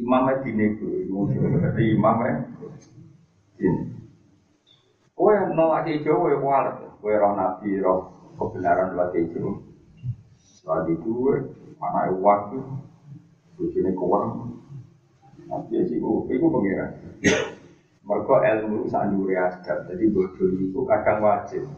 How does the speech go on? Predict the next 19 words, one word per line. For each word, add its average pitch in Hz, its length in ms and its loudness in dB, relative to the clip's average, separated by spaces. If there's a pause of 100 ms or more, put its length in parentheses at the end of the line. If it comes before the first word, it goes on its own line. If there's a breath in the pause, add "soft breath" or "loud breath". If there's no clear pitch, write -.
(800)
Misalnya - 720 0
ana 95 160 -2
wong 107 580 0
dikejar 98 480 0
bajingan, 85 540 -2 (320)
ape - 320 2
diperkosa. - 720 -2 (1040)
Terus - 160 -4
ndelik 104 320 2
ning 104 100 -2
omahmu. 95 540 -2 (1300)
"Tapi 170 220 2
cok - 160 6
mau 208 160 6
ndi 160 160 2
sing 143 80 0
ape 139 220 2
tak 139 180 0
perkosa?" - 540 -10